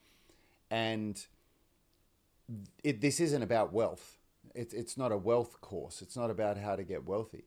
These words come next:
It can be. You might use it to get wealthy, honestly, but it's just about to get what you want out of life. And I think I'm gonna echo what you said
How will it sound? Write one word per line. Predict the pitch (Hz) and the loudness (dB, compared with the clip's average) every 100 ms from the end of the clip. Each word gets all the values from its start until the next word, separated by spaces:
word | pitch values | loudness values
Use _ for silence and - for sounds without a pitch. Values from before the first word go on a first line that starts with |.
| _ | _
It | 90 | -14
can | - 113 139 | -8 -6 -6
be. | - 67 123 _ _ _ _ - | -6 -10 -12 _ _ _ _ -14
You | 92 113 123 | -10 -2 0
might | 139 110 92 | 0 0 -2
use | 101 127 110 | -2 -2 -2
it | 92 - | -6 -8
to | 95 | -4
get | 92 69 | -4 -4
wealthy, | 67 65 104 113 | -8 -8 -8 -8
honestly, | 110 113 110 - 73 139 - _ - _ - | -4 -4 -4 -8 -10 -10 -16 _ -20 _ 2
but | 127 | 2
it's | 127 - | 2 -2
just | - 156 | -8 -6
about | 131 117 117 | -2 0 0
to | - | -2
get | 104 101 | -4 -2
what | 95 80 | -4 -6
you | 98 | -4
want | 92 123 - | -4 -4 -6
out | 98 | -8
of | 87 - | -10 -12
life. | - - | -12 -8
And | 127 139 | -2 2
I | 190 | 2
think | 196 170 127 - _ _ _ _ - | 2 0 -2 -10 _ _ _ _ -8
I'm | 151 | -2
gonna | 175 | 0
echo | 120 120 - 120 | 2 2 2 2
what | 107 110 | 2 0
you | 98 | -4
said | 98 - 110 101 | -6 -2 0 -2